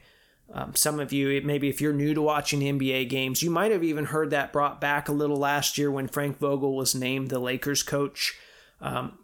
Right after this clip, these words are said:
he made this a thing in Indy, though, because he encouraged the wings to sort of funnel opponents into Hibbert at the rim where,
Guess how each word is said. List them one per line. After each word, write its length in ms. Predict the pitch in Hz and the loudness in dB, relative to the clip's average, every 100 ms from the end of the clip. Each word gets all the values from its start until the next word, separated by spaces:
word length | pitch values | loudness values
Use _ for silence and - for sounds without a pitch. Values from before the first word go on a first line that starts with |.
| - | -12
he 180 | 135 202 | -2 0
made 300 | 196 185 170 | 2 2 2
this 220 | 170 151 | 2 2
a 80 | 151 | 2
thing 260 | 170 170 | 0 0
in 140 | 156 147 | 2 2
Indy, 320 | 170 160 123 | 0 0 -2
though, 240 | 117 113 | -2 -2
because 400 | 113 123 131 127 | -2 -4 -2 0
he 100 | 143 | 0
encouraged 600 | 139 135 - 175 170 135 | -2 -2 0 0 0 0
the 80 | 156 | 0
wings 460 | 135 147 156 156 143 | 2 0 0 0 0
to 360 | - 147 143 139 | 0 2 2 2
sort 380 | - 165 165 | 2 2 2
of 260 | 151 143 127 - - _ - | 2 2 -2 -14 -20 _ -4
funnel 380 | 170 175 185 165 | 0 2 4 2
opponents 880 | 147 - 165 170 165 165 - - - | 0 0 0 2 0 2 0 -2 -6
into 600 | 151 151 - 151 147 143 | -4 0 2 2 2 2
Hibbert 420 | 135 170 170 170 | 2 2 2 2
at 160 | 156 147 | 2 0
the 80 | 143 | 0
rim 300 | 151 160 156 | 2 0 0
where, 400 | 143 131 131 | 0 2 0